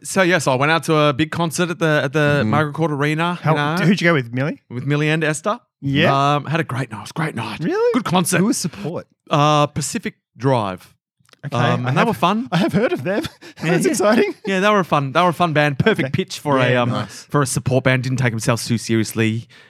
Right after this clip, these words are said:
Speaker 1: You knew they were just there to, you know,
Speaker 2: Yeah.
Speaker 3: Yeah.
Speaker 1: warm people up. And yeah, they were, they were good fun. They
Speaker 3: Oh,
Speaker 1: enjoyed
Speaker 3: cool.
Speaker 1: themselves. And Louis Tomlinson, very professional, just absolutely puts on a banging show. Hats
Speaker 3: Mm-hmm.
Speaker 1: off. Um, but that's not the point of my story.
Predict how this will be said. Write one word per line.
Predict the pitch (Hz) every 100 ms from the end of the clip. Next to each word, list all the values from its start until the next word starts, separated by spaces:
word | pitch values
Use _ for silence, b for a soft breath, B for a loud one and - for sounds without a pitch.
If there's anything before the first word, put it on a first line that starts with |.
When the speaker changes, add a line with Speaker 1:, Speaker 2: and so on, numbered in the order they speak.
| B
Speaker 1:
You | 123
knew | 127
they | 117
were | 117
just | 113 113
there | 110
to, | 110 107
you | 104
know, | 107 110
Speaker 2:
Yeah. | 110 104 -
Speaker 3:
Yeah. | 139
Speaker 1:
warm | 120 117
people | - 104
up. | 101 -
And | 104 107
yeah, | 98 98
they | 107
were, | 107
they | 135 123
were | 104
good | 104
fun. | - 90 92
They |
Speaker 3:
Oh, | 104
Speaker 1:
enjoyed | 92 95
Speaker 3:
cool. |
Speaker 1:
themselves. | 92 90 98 104 B B B
And | 113 127
Louis | 147
Tomlinson, | 120 127 113 - 123 123
very | 196 151
professional, | - - 120 113 123 117
just | - 120 - -
absolutely | 185 127 151 135 123
puts | 139 135
on | 113
a |
banging | - 135 123
show. | 113 127 127
Hats | 135 151 214
Speaker 3:
Mm-hmm. |
Speaker 1:
off. | 147 143 - - - - 127
Um, | 139 135 131 127 -
but | 147 123 -
that's | 127 -
not | 98
the |
point | - 101
of |
my | 90
story. | - 101 98